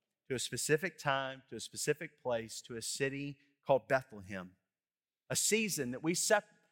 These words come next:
that we celebrate, even as you look around and you see the beauty of this room. And I thank those volunteers that helped make that happen. To be able to look and to see what it is we begin to celebrate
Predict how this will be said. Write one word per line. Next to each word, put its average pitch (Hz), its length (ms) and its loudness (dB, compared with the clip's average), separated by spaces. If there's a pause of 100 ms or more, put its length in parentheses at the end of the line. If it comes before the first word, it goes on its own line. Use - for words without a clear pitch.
that 147 80 2
we 160 100 4
celebrate, 127 720 4
even 175 220 -2
as 160 160 -6
you 160 100 -10
look 170 220 -2
around 180 260 2
and 160 80 -2
you 156 60 -2
see 202 160 -2
the 160 100 -4
beauty 175 400 -4
of 175 100 -2
this 156 220 -6
room. 156 380 -4
And 127 80 2
I 143 80 6
thank 185 280 4
those 180 200 -2
volunteers 175 500 2
that 143 140 2
helped 165 180 4
make 156 160 0
that 139 160 0
happen. 147 400 -4 (1080)
To 190 40 4
be 202 140 10
able 220 160 8
to 196 120 -8
look 185 520 2
and 170 80 -2
to 160 60 -2
see 220 340 -4
what 196 180 0
it 226 140 -4
is 220 180 0
we 208 120 -6
begin 185 320 -2
to 180 60 -2
celebrate 143 680 -2